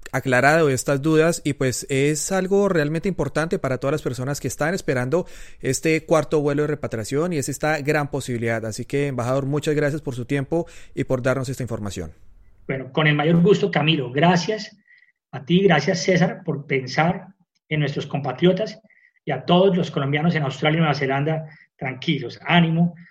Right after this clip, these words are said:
Speaker 2: fortaleza, paciencia, esperanza. Estamos con ustedes y, con la ayuda de Dios, muy pronto unidos.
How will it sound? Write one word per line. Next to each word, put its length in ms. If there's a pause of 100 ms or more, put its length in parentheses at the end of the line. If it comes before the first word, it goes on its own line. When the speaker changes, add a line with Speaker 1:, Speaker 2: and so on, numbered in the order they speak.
(160)
Speaker 2:
fortaleza, 760
paciencia, 680 (380)
esperanza. 600
Estamos 380
con 140
ustedes 500 (460)
y, 100
con 160
la 60
ayuda 260
de 60
Dios, 360
muy 300
pronto 460
unidos. 580